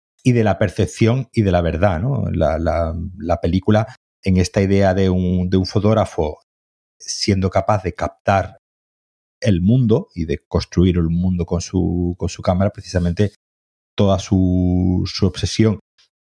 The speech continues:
Hemos dicho antes, ¿no? Que el personaje pasa mucho tiempo, mucho tiempo solo y lo, y los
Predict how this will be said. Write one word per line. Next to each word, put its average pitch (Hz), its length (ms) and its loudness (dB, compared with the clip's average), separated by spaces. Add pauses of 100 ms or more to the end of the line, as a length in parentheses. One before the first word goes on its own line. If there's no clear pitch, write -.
Hemos 101 220 2
dicho 98 220 0
antes, 87 200 -2
¿no? 90 140 0
Que - 80 -2
el 82 160 -2
personaje - 380 -2
pasa - 260 -2
mucho 85 280 0
tiempo, 85 840 0
mucho 82 260 -4
tiempo 92 260 -2
solo 104 440 0
y 101 80 0
lo, 90 180 -2
y 104 80 0
los 87 160 0